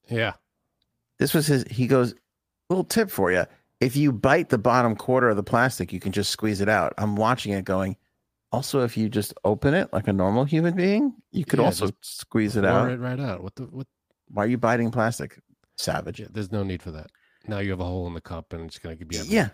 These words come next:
Speaker 2: So he puts ranch and he puts some other thing on it. I, I literally, my comment to him was, "I would love to see what your dumps look like." 'Cause if this is what you're doing every fucking day.
Speaker 1: That's, I, I wouldn't love to see that.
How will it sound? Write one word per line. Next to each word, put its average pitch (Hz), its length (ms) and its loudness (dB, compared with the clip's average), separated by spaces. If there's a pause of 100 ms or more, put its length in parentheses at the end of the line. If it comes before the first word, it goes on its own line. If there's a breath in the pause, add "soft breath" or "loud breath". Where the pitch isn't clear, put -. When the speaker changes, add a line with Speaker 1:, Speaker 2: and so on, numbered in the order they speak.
(260)
Speaker 2:
So - 140 0
he 147 80 2
puts 202 240 2
ranch 143 320 4
and 143 80 2
he 120 40 0
puts 160 220 0
some 123 180 2
other 127 180 4
thing 107 240 2
on 110 180 2
it. 87 200 -2
I, 151 120 4 (220)
I 147 120 4
literally, 202 540 2 (200)
my 123 200 4
comment 180 520 0
to 160 100 0
him 147 260 2
was, 117 260 2
"I 120 120 4
would 120 160 2
love 113 260 2
to 110 120 -2
see 107 180 -2
what 98 180 -2
your 98 100 0
dumps 101 360 -2
look - 180 -8
like." - 220 -6 (280 soft breath)
'Cause 143 100 6
if 147 100 4
this 196 120 2
is 208 120 0
what 180 100 4
you're 139 100 2
doing 139 360 4
every 127 240 4
fucking 123 540 -2
day. 110 640 0
Speaker 1:
That's, - 480 -14 (760)
I, 104 260 -10
I 104 40 -6
wouldn't 90 320 -8
love 82 140 -12
to 92 100 -14
see - 140 -18
that. - 180 -20